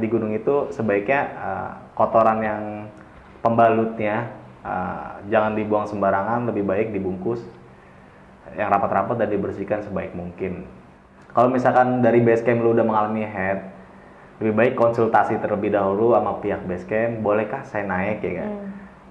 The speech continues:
Speaker 1: Nah, kalau misalkan diizinkan, biasanya, eh, kondisi cewek sedang haid itu benar-benar kondisi yang dimana kondisi sangat lemah ya, Ci ya?
Speaker 2: Iya.
Speaker 1: Di situ mungkin nggak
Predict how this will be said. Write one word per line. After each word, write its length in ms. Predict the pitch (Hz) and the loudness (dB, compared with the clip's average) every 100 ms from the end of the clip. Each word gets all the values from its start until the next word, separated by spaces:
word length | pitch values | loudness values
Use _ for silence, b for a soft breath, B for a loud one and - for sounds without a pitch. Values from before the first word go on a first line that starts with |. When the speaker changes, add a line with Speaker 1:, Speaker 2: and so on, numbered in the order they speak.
| - | -20
Speaker 1:
Nah, 140 | - - | -20 -8
kalau 220 | - 95 | -2 -2
misalkan 340 | 95 95 98 95 | -2 -4 -4 -2
diizinkan, 640 | 98 98 98 95 113 120 123 120 - - | -2 -2 -4 0 2 2 -2 -6 -10 -12
biasanya, 520 | 101 101 92 101 120 123 | -4 -4 -2 -2 0 0
eh, 260 | - - - - - - - - - - - - - | -2 -6 -12 -16 -20 -20 -20 -20 -20 -20 -20 -20 -6
kondisi 400 | - 120 120 143 - - - - | 0 2 4 4 2 -4 -14 -2
cewek 280 | 113 113 | 2 2
sedang 160 | 110 110 | 2 0
haid 160 | 110 110 | 0 -2
itu 160 | 110 | 2
benar-benar 380 | 139 120 107 120 | 2 2 2 0
kondisi 320 | 113 107 101 | 0 -2 0
yang 120 | 120 117 | 0 0
dimana 340 | 104 101 107 | -4 -4 -4
kondisi 260 | 101 98 98 | -4 -6 -6
sangat 240 | 95 95 | -6 -2
lemah 220 | 101 113 | 0 2
ya, 100 | 98 | 0
Ci 100 | 95 | 0
ya? 120 | 196 190 | 0 0
Speaker 2:
Iya. 280 | 226 214 185 190 185 - - - | 0 2 2 -2 -8 -14 -20 -16
Speaker 1:
Di 120 | 98 | -12
situ 240 | 95 95 113 | -6 -2 0
mungkin 520 | 113 101 110 104 101 | 0 -2 -6 -6 -6
nggak 260 | 95 92 | -2 0